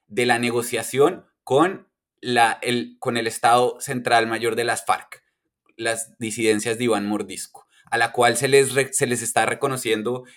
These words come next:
estatus político y nos estamos sentando a la mesa con ellos.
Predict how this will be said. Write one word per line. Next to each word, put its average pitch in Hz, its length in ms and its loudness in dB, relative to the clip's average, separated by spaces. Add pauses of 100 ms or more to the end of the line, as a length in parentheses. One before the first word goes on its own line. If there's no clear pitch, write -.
(140)
estatus 127 480 -2
político 143 640 -4 (260)
y 175 460 -6
nos 123 200 -6
estamos 120 600 -2
sentando 143 840 0
a 117 100 -6
la 120 120 2
mesa 123 460 -2
con 131 160 -4
ellos. 143 440 -8